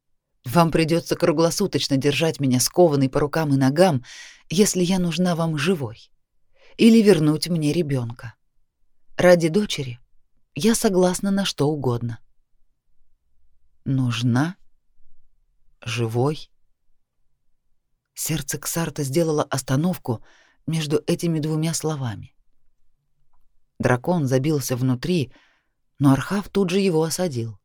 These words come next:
Убрал руки, выпуская девушку из объятий, и отступил. С минуту молча изучал ее бледное лицо, на котором сверкали решимостью фиалковые глаза.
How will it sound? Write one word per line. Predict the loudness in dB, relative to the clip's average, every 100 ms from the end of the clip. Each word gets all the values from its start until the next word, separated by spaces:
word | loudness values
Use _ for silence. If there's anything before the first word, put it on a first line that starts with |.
| _ _ _ _ _ _ _ _ _ -4
Убрал | 0 4 4 6 4
руки, | 0 -4 -4
выпуская | -4 -2 -4 0 2
девушку | 2 2 0 -2 -4
из | -2
объятий, | -2 -2 -4 -4 -10 -12 -14 -20 _ _
и | -8 -6
отступил. | -6 -8 -6 -8 -8 -10 -10 -18 _ _ _ _ _ _ _ _ _ _ _ _ _
С | -4
минуту | 0 4 4 2 0
молча | 0 0 -2 -8 -10 _ _ _ -4
изучал | -2 -2 -2 -2 -2
ее | -2 0 0
бледное | 2 2 2 -2
лицо, | -2 -4 -4 -4 -4 -6 _ _
на | -4 0
котором | 0 2 0
сверкали | 0 0 0 2 2
решимостью | 2 0 -2 -4 -4 -4 -4
фиалковые | -2 0 0 -4 -2 -2
глаза. | 0 -2 -4 -8 -10